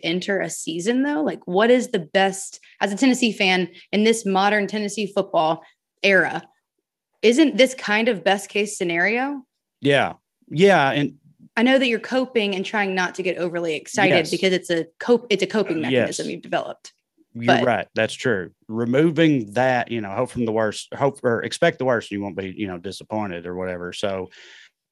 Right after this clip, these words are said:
Speaker 2: that is absolutely what's going on. Removing that from the equation, I mean, yeah, you're right. Like, it's 'cause, you know, like, last year, <laughs> it was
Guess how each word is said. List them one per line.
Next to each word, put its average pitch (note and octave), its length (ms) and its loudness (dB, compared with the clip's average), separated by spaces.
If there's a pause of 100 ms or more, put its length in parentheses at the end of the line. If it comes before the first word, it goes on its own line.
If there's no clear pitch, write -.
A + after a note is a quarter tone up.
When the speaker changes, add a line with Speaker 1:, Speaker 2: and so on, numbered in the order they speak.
(160)
Speaker 2:
that F3 160 6
is D3 120 2
absolutely D#3 400 4
what's B2 240 -4
going B2+ 260 0
on. B2+ 340 -2
Removing C#3+ 600 2
that D3 280 -2
from B2 200 -4
the A#2 120 -4
equation, A#2 540 2
I A2 60 -4
mean, G#2+ 200 -6
yeah, A#2 380 0
you're B2 160 -6
right. A2 540 -2
Like, A2 260 -4
it's - 260 -6 (380)
'cause, G#2 380 -6
you A#2+ 100 -4
know, F2+ 240 -6
like, A2 280 -4
last C#3+ 380 0
year, F2+ 380 -12
<laughs> - 40 -20
it - 220 -4
was - 240 -2